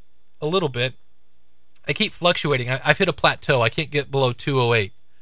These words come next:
But that's why I'm gonna, just like Joel, not pushing outside of the box, I'm pushing outside of the box. I'm gonna push things a little harder this week to see if I can get over this two oh eight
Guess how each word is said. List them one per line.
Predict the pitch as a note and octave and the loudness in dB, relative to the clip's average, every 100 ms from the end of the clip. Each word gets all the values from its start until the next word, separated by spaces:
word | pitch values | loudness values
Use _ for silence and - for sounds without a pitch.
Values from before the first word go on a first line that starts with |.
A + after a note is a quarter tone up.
| - - - - - | -16 -16 -16 -10 -2
But | C3 | 0
that's | C#3 D3 | 4 2
why | E3 D3 D3 - | 4 4 4 2
I'm | D#3+ E3+ | 0 2
gonna, | D#3+ D#3 C#3+ - - | 4 4 0 -14 -10
just | D3+ F3+ F#3+ | -2 0 6
like | F#3+ D3+ - - C#3+ | 4 4 -12 -12 -4
Joel, | D#3 F#3 G#3 G#3 E3 D#3 - - - - - - | 2 6 8 10 8 4 -4 -14 -16 -16 -14 2
not | D3+ D#3+ | 2 6
pushing | G3+ F#3 F3+ | 4 4 2
outside | E3 F3+ F3 | 2 4 4
of | |
the | E3+ | 4
box, | E3 F3 F#3 - - | 2 2 0 -4 0
I'm | E3 F3+ | 2 4
pushing | - G3 F3+ | 2 2 4
outside | F3+ - F3 E3 | 2 4 4 4
of | D3+ | 4
the | |
box. | C#3+ D#3 A#2+ - - - - - - - - - | 4 4 2 -4 -14 -16 -16 -16 -16 -16 -16 -10
I'm | C#3 E3 | -4 0
gonna | F3 | 0
push | C#3 F#3 - | 2 0 2
things | E3 D3+ | 0 2
a | C3 | 2
little | D#3 F3+ E3+ | 4 4 8
harder | E3+ E3+ B2+ | 8 8 4
this | A#2+ | -2
week | C3+ B2 - - - - | 0 0 0 -12 -16 -8
to | C#3+ | -6
see | - D#3+ | 2 4
if | D3 | 4
I | D3 | 4
can | C#3 | 2
get | C3+ | 0
over | C#3 C#3 C3+ | 2 2 2
this | B2+ - | -2 -4
two | - D3 C3+ | -2 0 0
oh | C3 | -2
eight | C#3 C3+ - | -2 -2 -4